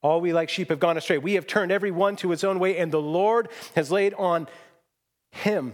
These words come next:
the iniquity of us all." Speaking of Jesus, this was a promise made about Christ seven hundred years before he came. It said that there's gonna be one that's gonna come. He's gonna be a man of sorrows, acquainted with grief.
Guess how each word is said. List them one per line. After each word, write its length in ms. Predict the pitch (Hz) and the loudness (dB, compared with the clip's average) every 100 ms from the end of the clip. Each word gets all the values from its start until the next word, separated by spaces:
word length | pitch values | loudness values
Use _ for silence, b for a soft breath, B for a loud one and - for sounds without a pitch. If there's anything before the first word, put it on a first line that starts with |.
| - | -4
the 100 | 147 | -4
iniquity 420 | 147 143 147 131 | -2 -4 -4 -4
of 120 | 113 | -6
us 180 | 107 - | -8 -12
all." 140 | 80 - b b _ _ _ _ _ _ _ _ _ _ | -18 -20 b b _ _ _ _ _ _ _ _ _ _
Speaking 380 | - - 220 214 | -2 0 2 0
of 60 | 160 | 0
Jesus, 220 | 220 165 | -2 -2
this 180 | 220 190 | -4 -2
was 80 | |
a 80 | 175 | -6
promise 640 | - - 214 233 233 170 185 | -4 2 4 4 0 -4 -2
made 240 | 220 269 | 0 0
about 260 | 254 214 - | 0 -2 0
Christ 400 | 233 175 - - | 0 0 -4 -2
seven 280 | 226 262 | 0 0
hundred 320 | 226 254 240 180 | 0 0 0 -2
years 200 | 220 - | -2 -2
before 440 | 214 - 214 202 B B | -8 -2 -2 -2 B B
he 80 | 202 | 0
came. 220 | 233 185 | 0 0
It 80 | - | -2
said 160 | 226 | 0
that 100 | 202 | 0
there's 200 | 202 247 | 0 0
gonna 180 | 269 254 | 0 0
be 160 | 233 180 | -2 -2
one 320 | 180 254 262 | 0 2 0
that's 160 | 240 | -2
gonna 220 | - 214 190 | -2 -2 -4
come. 320 | - 147 104 - _ _ _ _ _ B B B - | -4 -4 -4 -18 _ _ _ _ _ B B B 0
He's 80 | |
gonna 120 | 196 175 | 0 2
be 120 | 175 | 0
a 60 | |
man 380 | 170 185 208 220 | 2 2 2 0
of 80 | 214 | -4
sorrows, 420 | - 214 214 202 | 0 2 2 0
acquainted 460 | 180 - 214 220 175 | -6 -2 0 0 -2
with 220 | 185 - | -6 -4
grief. 380 | 165 185 190 | -4 0 -2